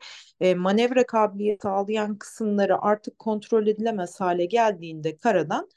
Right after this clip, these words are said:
bunlar çöp haline gelmiş oluyor. Veyahut bazen antenleri kopuyor bu uyduların,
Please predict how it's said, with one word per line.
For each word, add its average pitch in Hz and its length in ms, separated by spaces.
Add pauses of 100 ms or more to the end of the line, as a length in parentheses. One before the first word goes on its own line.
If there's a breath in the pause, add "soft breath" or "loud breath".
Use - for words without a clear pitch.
(300 soft breath)
bunlar 269 340
çöp 277 240
haline 165 340
gelmiş 147 500
oluyor. 147 380 (300)
Veyahut 285 420
bazen 277 360
antenleri 254 760
kopuyor 196 460
bu 175 80
uyduların, 165 640